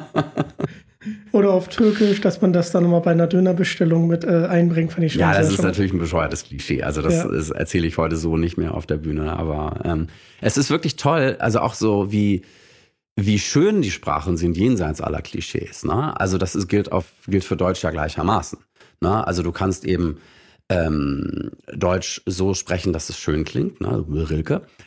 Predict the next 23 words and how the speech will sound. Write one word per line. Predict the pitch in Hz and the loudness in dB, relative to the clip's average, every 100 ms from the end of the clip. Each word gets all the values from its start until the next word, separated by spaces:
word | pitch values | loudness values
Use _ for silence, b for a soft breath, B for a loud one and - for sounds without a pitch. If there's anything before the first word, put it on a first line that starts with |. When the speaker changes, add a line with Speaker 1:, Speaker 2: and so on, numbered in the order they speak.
| b | b
Speaker 2:
oder | - 98 92 | -2 0 2
eben | 92 | 0
so, | 95 95 | 0 0
dass | 95 101 | 0 -2
es | 90 87 | -4 -2
roh | 95 | -2
klingt | 98 101 98 - | 0 0 0 0
und | 95 - | -2 0
unangenehm, | 113 90 78 73 - 90 _ _ _ | 0 2 0 -4 -8 -14 _ _ _
Hitler. | - 85 - - b b b b _ | -2 -2 -2 -6 b b b b _
Und, | 117 110 107 104 | 2 4 4 4
ähm, | 104 104 104 101 98 92 95 - _ _ _ _ _ - - | 2 2 2 2 2 0 -4 -12 _ _ _ _ _ -12 -2
also | 104 110 - | 2 2 2
mit | 110 104 | 0 2
den | 98 | 0
Zungenbrechern | - 226 143 80 85 95 147 | 2 2 2 0 0 -2 -2
liefere | - 104 127 - | 0 0 0 -2
ich | 101 | -2
ja | 107 | -2
gerade | 92 98 104 | 0 0 0
den, | 92 95 95 87 - | 2 2 2 0 0
den | 92 90 | 0 0
Gegenbeweis, | 113 156 95 78 71 85 127 | 0 0 -2 -2 -2 -2 -6